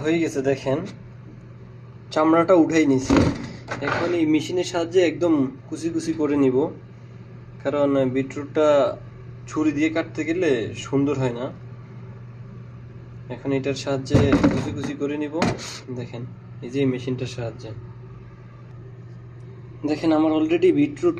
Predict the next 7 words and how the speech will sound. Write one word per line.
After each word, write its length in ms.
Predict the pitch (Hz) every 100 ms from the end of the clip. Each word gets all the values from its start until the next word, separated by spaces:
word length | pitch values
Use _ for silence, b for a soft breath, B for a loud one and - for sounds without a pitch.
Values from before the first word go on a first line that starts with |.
| 160
কাটা 200 | 156 151 139
হয়ে 160 | 160 156
গেছে, 240 | - 135 165 - - -
দেখছেন? 320 | 131 - 165 127 - - - - - - - - - -
এটা 100 | - 143
কিন্তু 160 | 151 131
বিটরুট, 440 | 135 131 135 127